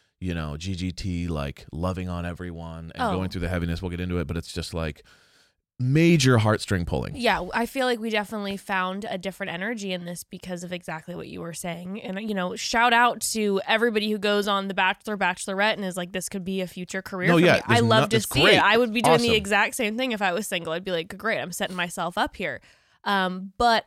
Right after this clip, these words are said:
Speaker 2: yes, I do feel like there is a level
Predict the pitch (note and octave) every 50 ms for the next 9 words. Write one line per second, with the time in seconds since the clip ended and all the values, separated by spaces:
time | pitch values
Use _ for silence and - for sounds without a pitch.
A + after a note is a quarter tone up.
0 | _ - A#3 A3+ G3+ E3+ E3 - - - G#3 G3 F3 F3+ G#3 A3 A3+ A#3 A#3 -
1 | - - A3+ G#3+ G#3+ G#3+ G#3 G3 F#3+ F#3 F3+ F3+ F3+ F3+ - - _ _ _ _
2 | _ _ - G#3+ G#3 G#3 G3+ G3+ G#3 G3+ F#3+ F#3 G3 G3 G3+ G3+ G3+ G#3+ A3+ A3+
3 | A3+ A3+ G#3+ G#3 G3+ G3+ -